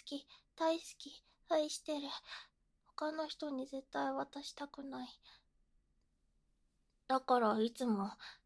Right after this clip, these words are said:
独り占めしたくて、「こんなのできるの僕しかいないんだぞ」って分からせたいから、その、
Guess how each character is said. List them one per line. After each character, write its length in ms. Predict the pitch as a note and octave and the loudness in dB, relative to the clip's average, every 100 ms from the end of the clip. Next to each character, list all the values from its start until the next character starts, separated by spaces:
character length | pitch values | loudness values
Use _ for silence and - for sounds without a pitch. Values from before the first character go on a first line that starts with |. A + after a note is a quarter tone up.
| _ _ - - | _ _ -12 0
独 120 | C4+ | 2
り 100 | B3+ | 4
占 180 | B3 B3+ | 0 0
め 180 | A#3+ B3+ | 0 0
し 100 | - | -2
た 160 | A3+ A#3 | -2 -6
く 120 | - | -8
て、 120 | - F#3 - - _ _ _ _ - | -10 -10 -12 -20 _ _ _ _ -4
「こ 140 | C#4+ | 0
ん 80 | D#4 | 6
な 140 | D#4+ | 6
の 140 | D#4 A#3+ | 8 4
で 120 | A3+ | 2
き 180 | - B3 | 2 2
る 120 | A#3+ | 4
の 120 | A3+ | 4
僕 300 | A#3 C#4+ D4+ | 4 2 2
し 140 | C#4+ | 2
か 120 | - A#3+ | 0 0
い 120 | A3 | 2
な 180 | C4 C#4 | 2 2
い 140 | C#4+ | 2
ん 60 | C#4 | 4
だ 160 | C4 | 4
ぞ」 200 | A3+ A3 | 4 2
っ 40 | A#3 | 0
て 260 | _ A3 G#3 - - _ _ | _ -6 -6 -10 -20 _ _
分 140 | A#3 A#3 | -4 2
か 160 | C4 | 4
ら 100 | B3+ | 4
せ 140 | B3+ B3 | 4 -2
た 260 | - A#3+ | 0 2
い 120 | A3 A3 | 2 0
か 200 | - G#3+ | -6 -8
ら、 160 | - - - - - - _ _ _ _ _ _ _ _ _ _ _ _ _ | -8 -6 -8 -10 -20 -20 _ _ _ _ _ _ _ _ _ _ _ _ _
そ 220 | - A#3+ | -6 0
の、 200 | G#3 G3 | 0 0